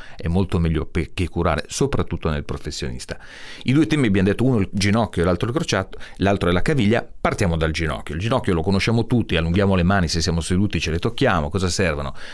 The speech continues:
Per camminare e andare avanti. Il ginocchio è un sistema di propulsione, flette e stendi non deve fare altre cose come l'anca, perché quello è il suo ruolo,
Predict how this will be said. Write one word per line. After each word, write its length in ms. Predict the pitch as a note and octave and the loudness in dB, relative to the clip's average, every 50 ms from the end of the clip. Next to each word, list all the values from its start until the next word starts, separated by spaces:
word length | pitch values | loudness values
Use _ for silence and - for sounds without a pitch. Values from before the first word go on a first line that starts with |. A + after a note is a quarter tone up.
| - - - - | -12 -10 -8 -2
Per 260 | - A2+ G#2+ G2+ - - - - - - | 2 2 2 2 0 -4 -8 -12 -8 -2
camminare 580 | - C3 A#2+ A#2+ A#2+ A2+ G#2+ A2+ A#2 G#2+ F2+ | 0 2 4 4 4 4 4 4 4 2 2
e 40 | F2 | 2
andare 200 | E2 D#2 D#2+ F2 | 2 2 2 2
avanti. 400 | E2+ E2+ D2+ C#2+ D2 D2 - F2+ | 2 2 2 0 -2 -4 -4 -4
Il 60 | E2+ | -2
ginocchio 560 | F2 F2 F#2 G2+ F#2+ - - F2 E2+ E2 - | 0 2 2 0 0 0 0 -2 -2 -2 -2
è 180 | - F#2 F2+ F2+ | -2 -2 -2 -2
un 280 | F#2 - G#2 G2+ E2 - - - | -2 -2 -4 -6 -6 -8 -12 -10
sistema 420 | - - G#2+ F#2 - - G#2+ G2 | -6 -4 -2 -2 0 0 0 2
di 100 | F#2 F2+ | 2 0
propulsione, 840 | - - G#2+ F2 - F#2 E2 - - - G2+ F2 D#2+ D#2+ F2 G2+ B3 - - - - - | 0 0 -2 -2 -2 -2 -2 -2 0 2 2 2 2 2 2 0 -2 -4 -8 -18 -18 -14
flette 380 | - - A#2 A2 G2 - - F#2 | -4 0 2 2 2 2 0 -2
e 20 | |
stendi 320 | - - - G#2+ G#2 F#2+ | -2 0 0 2 2 4
non 140 | F2 E2 E2 | 4 2 2
deve 180 | E2 E2+ F2 E2 | 2 0 0 0
fare 160 | - E2 E2 | 0 0 -2
altre 240 | D#2+ - E2 E2 - | 0 0 -2 -2 0
cose 300 | - F#2 E2+ D2+ D#2+ D#2 | 0 0 0 0 -2 -2
come 220 | - D#2+ E2+ E2+ | -2 0 0 2
l'anca, 420 | F2+ F2 E2+ D#2 D2 - D#2 C#2 - - - _ - - - - - - - - - - - - | 2 2 2 0 -2 -6 -8 -10 -10 -14 -18 _ -20 -20 -20 -20 -20 -20 -20 -14 -12 -10 -10 -4
perché 300 | - F2+ E2 - - F2+ | -2 -2 -2 -2 -4 0
quello 180 | - A2 G#2+ G2 | 2 2 2 2
è 20 | F2 | 2
il 40 | |
suo 160 | - - B2 C#3 | 0 0 2 4
ruolo, 380 | D#3+ D3 D3+ C#3+ G#2 F2 - | 4 4 4 4 4 2 0